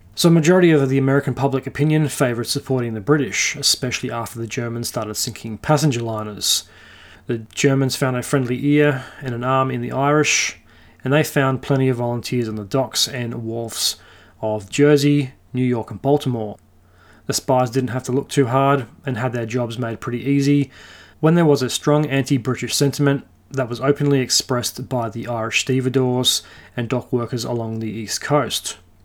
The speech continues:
So one of the big things that America had against Germany was the targeting of passenger liners. And this is kind of what the Brits were getting at, is that the Germans were gonna go to lengths that the British wouldn't go to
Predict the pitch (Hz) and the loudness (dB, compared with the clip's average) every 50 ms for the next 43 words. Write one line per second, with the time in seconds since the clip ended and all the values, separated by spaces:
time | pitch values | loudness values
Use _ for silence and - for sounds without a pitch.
0 | _ _ _ _ - - - - 170 160 156 180 185 180 160 143 123 - _ - | _ _ _ _ 0 4 4 6 6 6 6 6 6 6 4 2 0 -4 _ 2
1 | - 160 143 - - - 151 143 147 156 156 156 147 - - - - - - - | 4 4 4 2 -2 2 2 4 4 4 4 4 2 2 2 2 0 -2 -8 -16
2 | - _ - 123 117 113 113 - - 131 127 127 123 127 127 - - 135 123 117 | -16 _ -2 -2 0 0 -2 -4 -4 -2 0 0 0 0 -2 0 0 -2 -2 -2
3 | 120 107 - - _ _ - - 131 123 - 135 120 117 - - 139 135 139 147 | -2 -6 -8 -14 _ _ 0 2 2 2 2 -2 -4 -4 -2 0 2 2 4 4
4 | 151 147 123 120 120 113 107 - 135 131 127 117 120 117 113 107 - - - 139 | 4 2 2 0 -4 -6 -6 -2 0 0 0 0 -2 -4 -6 -8 -6 -2 0 0
5 | 127 - 139 117 120 120 117 113 107 107 101 - - - - - - - - - | 0 0 -2 -2 -2 -2 -2 -2 -2 -4 -6 -6 -4 -4 -4 -6 -8 -16 -20 -20
6 | - - - - - 120 120 117 - 131 117 - - - - 139 135 131 123 131 | -20 -20 -16 -10 -8 -6 -4 -2 -2 -2 -2 -4 -4 -2 0 0 0 0 0 -2
7 | 127 127 110 139 139 135 - 135 123 113 135 135 143 143 147 147 139 127 120 110 | -4 -4 -2 -2 -4 -2 -2 -4 -2 0 0 2 4 4 4 2 2 0 -2 -4
8 | 127 117 110 - 120 117 117 117 - 131 120 120 120 120 117 113 117 113 127 117 | -6 -6 -6 -6 -6 -6 -6 -4 -4 -4 -4 -4 -4 -6 -6 -6 -8 -6 -6 -6
9 | 113 113 117 120 113 117 - - - 123 113 110 110 107 110 107 - - _ - | -6 -4 -6 -4 -6 -6 -6 -6 -4 -4 -4 -4 -4 -6 -6 -8 -10 -14 _ -20
10 | - - - - - - - - - 123 120 123 131 139 131 107 - - - - | -20 -20 -20 -20 -20 -20 -20 -12 -6 -2 0 0 0 0 0 -2 0 0 0 0
11 | 139 127 120 110 117 - 123 117 117 113 107 107 - - - - 143 143 143 165 | -2 -2 -4 -4 -6 -8 -8 -8 -8 -8 -10 -10 -12 -8 -2 2 4 4 6 4
12 | 147 - - - - - - - - _ - 147 135 143 165 165 147 117 156 151 | 4 4 2 0 0 -4 -6 -10 -16 _ -4 0 2 2 2 2 2 4 6 6
13 | 151 151 151 - 147 147 151 151 151 139 | 6 6 4 4 2 4 4 4 4 2